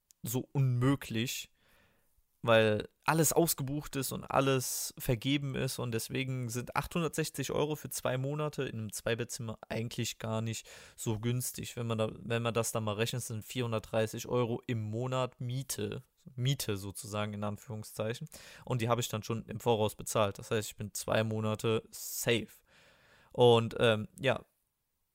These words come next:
Upgrade ins Zweibettzimmer ist für die ersten sieben Nächte gut. Es sind fünfundneunzig Euro. Ähm,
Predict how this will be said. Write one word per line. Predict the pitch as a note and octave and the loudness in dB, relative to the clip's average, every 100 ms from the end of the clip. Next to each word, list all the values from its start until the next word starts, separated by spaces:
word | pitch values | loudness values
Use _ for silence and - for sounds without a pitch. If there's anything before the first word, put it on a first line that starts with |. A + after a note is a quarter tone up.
| _ | _
Upgrade | - - - D3 C#3 | 0 0 4 4 2
ins | C3+ - | -2 -2
Zweibettzimmer | - - B2 C3+ C#3 - C#3 C3 A#2+ - | -2 4 6 6 0 -2 -2 0 0 0
ist | C3 - - - | 0 0 -2 -4
für | - | -6
die | A2+ | 0
ersten | - B2 B2 | 2 2 -2
sieben | G#2+ B2 | -6 -4
Nächte | A2+ A#2 - A#2 | -2 -2 -2 -2
gut. | G#2+ A#2 C#3 - _ _ - - - | 0 2 0 -2 _ _ -20 -20 -6
Es | A#2 A2 - | -4 -2 -2
sind | A2 | -4
fünfundneunzig | A#2+ A2 G2+ G#2 - | -2 -2 -2 -2 2
Euro. | A#2+ A2 A2+ A#2 A2+ | 4 4 2 0 -2
Ähm, | A2 G#2 G2+ | -2 -2 -4